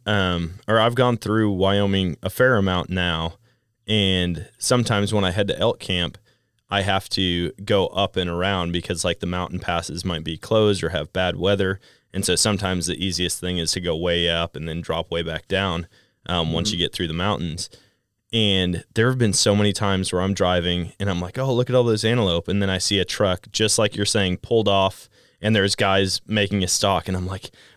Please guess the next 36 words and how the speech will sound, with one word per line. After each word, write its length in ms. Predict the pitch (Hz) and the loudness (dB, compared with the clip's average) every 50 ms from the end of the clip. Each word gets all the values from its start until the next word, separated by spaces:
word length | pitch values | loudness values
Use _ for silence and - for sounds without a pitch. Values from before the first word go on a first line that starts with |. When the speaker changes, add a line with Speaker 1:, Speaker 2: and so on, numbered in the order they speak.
| _ - | _ -2
Speaker 1:
"Are 40 | 127 | -2
you 120 | 165 180 | 0 0
kidding 260 | - - 139 120 - | 0 2 2 2 4
me? 80 | 135 143 | 2 2
This 240 | 147 127 143 139 - | 2 2 2 2 2
is, 120 | 147 139 | 2 2
like, 180 | 160 135 110 - | 2 2 2 4
right 180 | 113 110 127 | 2 4 4
off 180 | 123 123 127 - | 4 2 2 2
the 140 | - 113 95 | 0 0 2
highway. 420 | 107 104 104 104 104 110 107 110 | 4 4 4 6 6 6 6 4
There's, 240 | 104 107 101 98 101 | 4 4 2 2 2
like, 200 | 113 101 92 - | 2 0 0 -2
fifty 420 | - - - 123 - - 117 107 | -4 -2 -2 -2 0 0 0 2
antelope 420 | 101 104 107 107 104 104 104 98 95 | 2 2 2 4 4 4 2 2 2
out 220 | 107 104 101 - | 2 2 2 2
there. 220 | - 107 107 107 101 | 2 2 2 2 2
They're 120 | 104 107 | 2 0
just 200 | 110 113 110 - | 0 0 0 0
gonna 320 | - 113 101 101 98 98 92 - - - _ _ | 0 0 2 2 2 0 0 -4 -14 -20 _ _
walk 280 | - 117 123 120 - 123 | 0 2 2 2 4 4
out, 240 | 117 113 113 - | 4 4 2 2
shoot 180 | - - 120 110 | 0 0 0 2
one, 220 | 87 107 107 104 | 2 2 2 2
drag 200 | 98 101 104 104 | 2 2 2 2
it 80 | 104 98 | 2 2
back 180 | - 101 101 - | 0 0 0 0
to 60 | 107 | 0
the 100 | 101 95 | 0 0
truck, 340 | - - 98 92 92 - - | 0 0 0 0 0 0 -2
and 120 | 85 90 | -4 -2
be 120 | 92 92 | -2 -2
done 200 | 90 95 90 90 | 0 0 0 -2
for 140 | 87 - - | -2 -4 -4
the 120 | 85 85 85 | -4 -4 -4
day." 280 | 87 82 82 82 85 | -4 -4 -6 -6 -8